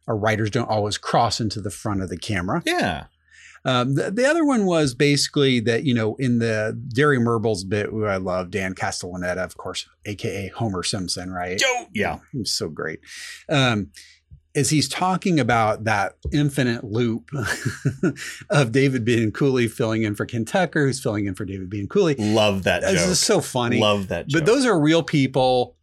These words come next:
Speaker 1: and that's, I think,
Speaker 2: Yeah.
Speaker 1: if you've ever listened
Speaker 2: Those
Speaker 1: to
Speaker 2: are fresh
Speaker 1: N P R,
Speaker 2: air critics.
Speaker 1: they, they are, and, and it's, that makes it even funnier.
Speaker 2: Yeah.
Speaker 1: That plus every, you know, going back to every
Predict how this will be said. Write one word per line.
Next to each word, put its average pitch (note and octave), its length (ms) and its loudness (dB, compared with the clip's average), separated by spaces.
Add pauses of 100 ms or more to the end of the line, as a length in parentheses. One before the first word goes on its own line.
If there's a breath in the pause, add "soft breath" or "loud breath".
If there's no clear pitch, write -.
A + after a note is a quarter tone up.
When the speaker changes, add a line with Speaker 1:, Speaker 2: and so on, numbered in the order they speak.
Speaker 1:
and C3 160 0
that's, D3 220 2
I D3 80 2
think, C#3 220 4
Speaker 2:
Yeah. F3 80 4
Speaker 1:
if F3+ 40 2
you've E3 180 0
ever F3+ 220 2
listened C3 420 2
Speaker 2:
Those G#3 120 4
Speaker 1:
to A#3+ 80 4
Speaker 2:
are - 20 4
fresh F#3 220 4
Speaker 1:
N - 20 2
P F3 60 4
R, - 60 4
Speaker 2:
air D3+ 40 -2
critics. - 400 0
Speaker 1:
they, E3+ 220 4
they E3+ 180 4
are, B2+ 360 4
and, C3+ 340 2
and C3+ 280 0 (100)
it's, C#3 220 -2
that D3+ 280 0
makes D#3 260 0
it C3+ 180 -4
even D3+ 400 0
funnier. A2 720 -2
Speaker 2:
Yeah. E2+ 300 -2 (140)
Speaker 1:
That F3+ 260 0
plus B2+ 380 0
every, B2 280 -2
you B2+ 100 -2
know, D#2+ 160 -6 (280 loud breath)
going D#3 260 4
back A#2 260 0
to - 120 -8
every A2+ 480 -2